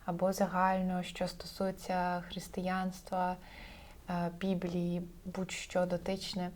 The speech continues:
е, пишіть їх, будь ласка, в коментарях під цим відео, під будь-яким іншим відео. Я буду рада відповісти на них. Також, якщо у вас є молитовні нужди,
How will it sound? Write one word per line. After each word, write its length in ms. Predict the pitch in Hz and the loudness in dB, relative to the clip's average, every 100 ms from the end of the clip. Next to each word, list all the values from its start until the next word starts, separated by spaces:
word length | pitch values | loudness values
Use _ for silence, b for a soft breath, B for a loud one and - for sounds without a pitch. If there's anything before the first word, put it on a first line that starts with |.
| B B B B B - 180 | B B B B B -6 0
е, 220 | 180 180 - | 0 0 -2
пишіть 380 | 202 247 240 214 | -2 -2 0 0
їх, 120 | 190 | 2
будь 200 | 185 185 | 0 4
ласка, 580 | 185 196 - 190 180 180 | 4 4 -2 0 2 0
в 100 | - | -2
коментарях 840 | 185 180 175 175 180 208 233 - - - | -2 0 0 0 4 4 4 -4 -12 -10
під 180 | - 202 | -6 -6
цим 240 | - 240 220 | 0 2 4
відео, 300 | 214 208 185 | 4 0 -2
під 220 | 185 - | -4 -2
будь-яким 480 | 196 190 180 180 190 | -2 0 0 4 8
іншим 400 | 220 - 208 196 | 8 6 4 4
відео. 420 | 196 185 185 185 - B B B B | 2 2 4 2 -2 B B B B
Я 80 | 196 | 0
буду 220 | 180 180 | 0 2
рада 340 | 180 180 185 180 | 4 4 4 0
відповісти 640 | 175 - 175 170 - 190 | 0 -4 -4 -4 -2 0
на 180 | 185 180 | 2 0
них. 240 | 175 175 | 0 0
Також, 420 | 180 208 208 208 | 0 6 6 6
якщо 340 | 185 - - 208 | 0 -4 2 4
у 60 | |
вас 280 | 190 190 - | 6 2 -2
є 380 | 185 185 185 185 B B B B - | -2 4 4 4 B B B B 4
молитовні 680 | 220 226 190 190 185 180 | 6 8 10 10 8 4
нужди, 600 | 175 170 170 165 170 165 | 4 4 2 0 2 2